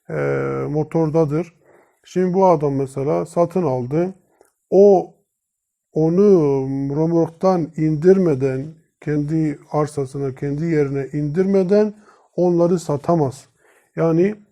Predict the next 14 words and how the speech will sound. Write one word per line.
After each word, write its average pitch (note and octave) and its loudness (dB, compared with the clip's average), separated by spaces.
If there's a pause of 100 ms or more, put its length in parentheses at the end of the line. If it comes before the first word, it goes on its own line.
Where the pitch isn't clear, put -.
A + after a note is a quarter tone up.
(320)
o F3 0
kendi F3 -4
mülkiyetine F3 -2
geçirene D3 -2
kadardır. B2 -6
Yani D#3 -4
her D3+ 0
şeyin G3 -2
mülkiyeti E3+ -4
de G3 0
ayrıdır. E3 -2
Mesela D#3+ -6
diyelim D#3 -6
ki F#3 -6